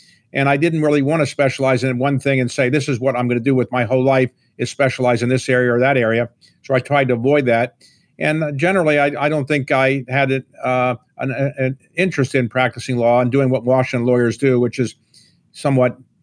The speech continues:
uh, maybe like in-, influence peddling. Some people might say, "Not all Washington lawyers do that," but that's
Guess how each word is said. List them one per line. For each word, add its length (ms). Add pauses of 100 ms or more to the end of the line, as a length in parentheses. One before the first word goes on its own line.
(160)
uh, 280
maybe 300
like 280
in-, 220 (100)
influence 420
peddling. 380
Some 160
people 220
might 180
say, 160
"Not 220
all 160
Washington 340
lawyers 240
do 140
that," 240
but 120
that's 260